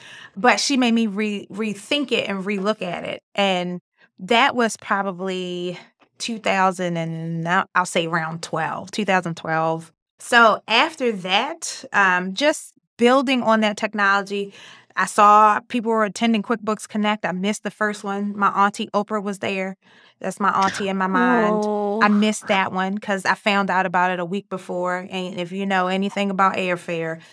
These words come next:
Speaker 1: trying to go from east to west, uh, with a week's notice,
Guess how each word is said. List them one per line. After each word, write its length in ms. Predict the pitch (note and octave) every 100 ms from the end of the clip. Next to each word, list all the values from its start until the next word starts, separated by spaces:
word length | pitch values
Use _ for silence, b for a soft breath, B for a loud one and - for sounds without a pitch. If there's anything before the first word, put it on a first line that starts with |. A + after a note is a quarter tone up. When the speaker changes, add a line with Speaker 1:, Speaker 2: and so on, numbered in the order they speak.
| B
Speaker 1:
trying 220 | G3+ G3
to 40 | G3
go 220 | G3+ G3+
from 500 | - E3+ E3 D#3+ D#3 _ b b b
east 420 | B3 C4 - - -
to 100 | A3
west, 640 | G3 A3+ G#3 - - - - _ -
uh, 340 | G3+ F#3+ E3 E3
with 180 | G3+ G3
a 60 | G3
week's 300 | A#3 A3+ A3+
notice, 560 | A3 G#3 F#3+ G3 -